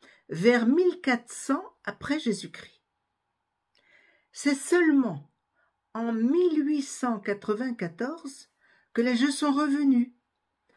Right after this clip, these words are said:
rénovés par Pierre de Coubertin. Pour lui, les bénéfices du sport sur la jeunesse sont très importants,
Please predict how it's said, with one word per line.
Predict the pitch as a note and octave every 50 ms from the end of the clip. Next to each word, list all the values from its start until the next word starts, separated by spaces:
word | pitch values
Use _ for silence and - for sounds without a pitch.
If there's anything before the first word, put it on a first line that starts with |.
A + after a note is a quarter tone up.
| _ _
rénovés | - C3+ F3+ G3+ G#3 F#3+ F#3 F3 D#3+ E3 A#3+ F#4+ F#4 D4 - _ _ _ _ _ _ _ _ _ _ _ -
par | C#3+ C#3 C#3 - -
Pierre | - - - A3 A#3 B3+ C4 A#3+
de | F#3+ F#3
Coubertin. | E3 E3+ - C4+ C4+ F#3+ C#3 C#3 - _ - G#2 - - _ _ _ _ _ _ _ _ _ _ _ _ _ _ _ _ _ _ _ _ _ _ _ _ _
Pour | - A#3+ B3+ C4+
lui, | C4 C4+ C4+ C#4 C#4+ D4+ D#4 F#4 - _ _ _ -
les | G3+ G#3+ A3+ A3
bénéfices | F#3+ F#3+ B3 C4+ C4 C4 A#3 - C4+ C4+ B3+ A#3 G3+
du | G#3+ A3
sport | G#3 - - - A#3+ A#3 A#3 A#3 A#3
sur | - - G#3+ G3
la | G3 G3 G3+
jeunesse | F#3 F3+ F#3+ F#3+ F#3+ F#3+ F#3+ G3 F#3+ F#3+ -
sont | - - F3 E3
très | E3 - - - F3 E3+ E3 F3
importants, | E3+ E3 E3+ E3 - _ - D3+ D3+ -